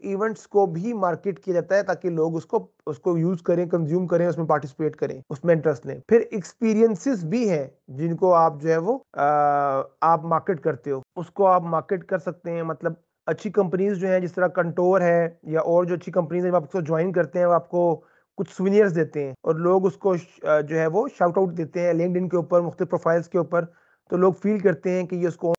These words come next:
एक वो एक्सपीरियंस है जिसको आप मार्केट करते हो, वो भी ठीक है कि आपका एक्सपीरियंस क्या है, उसको आप मार्केट कर रहे हो, very good।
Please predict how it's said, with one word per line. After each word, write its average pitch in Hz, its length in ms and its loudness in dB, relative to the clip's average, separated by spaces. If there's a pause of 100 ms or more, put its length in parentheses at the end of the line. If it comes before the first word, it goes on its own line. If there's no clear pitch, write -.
एक 202 220 4
वो 196 140 4
एक्सपीरियंस 214 460 0
है 208 100 -2
जिसको 202 220 -2
आप 196 100 0
मार्केट 175 280 -4
करते 180 260 -4
हो, 185 100 -2
वो 165 100 -4
भी 175 100 -2
ठीक 185 240 -6
है 214 220 -2
कि 170 60 -2
आपका 160 220 0
एक्सपीरियंस 185 480 -4
क्या 196 180 2
है, 185 60 6
उसको 185 180 -2
आप 175 120 0
मार्केट 170 300 -4
कर 185 220 4
रहे 180 80 0
हो, 196 180 -6 (240)
very 156 260 -2
good। 196 160 2